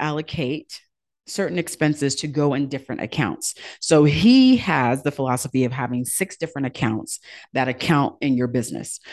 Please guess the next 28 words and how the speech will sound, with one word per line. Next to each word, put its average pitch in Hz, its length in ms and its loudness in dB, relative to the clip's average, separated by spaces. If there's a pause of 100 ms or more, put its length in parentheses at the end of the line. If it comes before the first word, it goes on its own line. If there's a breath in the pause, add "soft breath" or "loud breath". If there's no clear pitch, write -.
(140 loud breath)
So 147 440 4
you 143 380 4
would 143 160 2
have 135 520 -6
an 139 100 -4
account 139 400 -4
for 131 440 -4
your 139 220 0
retail 139 340 2
sales. 117 400 -6
You 127 80 -4
would 120 60 -6
have 123 160 -4
an 120 80 -4
account 117 320 -4
for 131 80 -6
your 131 140 -4
services. 120 600 -4
You 113 80 -4
would 120 80 -4
have 120 160 -4
an 110 60 -2
account 117 360 -2
for - 160 -8
your 131 300 0
gift 143 300 -4
certificate - 520 -8
sales. 64 440 -4